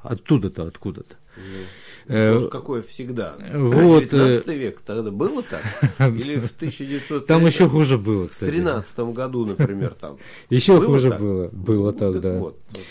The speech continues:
Speaker 2: еще
Speaker 1: Вот, э, ну, они ж, э, передают, э, из
Speaker 2: Из
Speaker 1: поколения в
Speaker 2: поколения, да,
Speaker 1: поколение,
Speaker 2: да, да.
Speaker 1: э, как, зачем и почему.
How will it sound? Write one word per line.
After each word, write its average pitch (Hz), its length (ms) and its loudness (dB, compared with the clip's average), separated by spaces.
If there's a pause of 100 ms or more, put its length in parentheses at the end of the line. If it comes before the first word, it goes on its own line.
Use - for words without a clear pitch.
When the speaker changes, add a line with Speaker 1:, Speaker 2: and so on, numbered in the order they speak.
(160)
Speaker 2:
еще 98 260 -14
Speaker 1:
Вот, 139 440 6
э, 98 300 4
ну, 147 540 4 (100)
они 143 240 2
ж, - 140 -8
э, 131 260 -2 (120)
передают, 147 720 4
э, 107 1300 -2
из - 120 -6
Speaker 2:
Из 117 60 -6
Speaker 1:
поколения 135 540 4
в - 60 -4
Speaker 2:
поколения, 135 720 4
да, - 20 0
Speaker 1:
поколение, 95 280 -2
Speaker 2:
да, 98 180 -4
да. 135 60 -2
Speaker 1:
э, 135 100 4
как, 127 60 0
зачем 120 380 0
и 110 40 -4
почему. 90 480 -8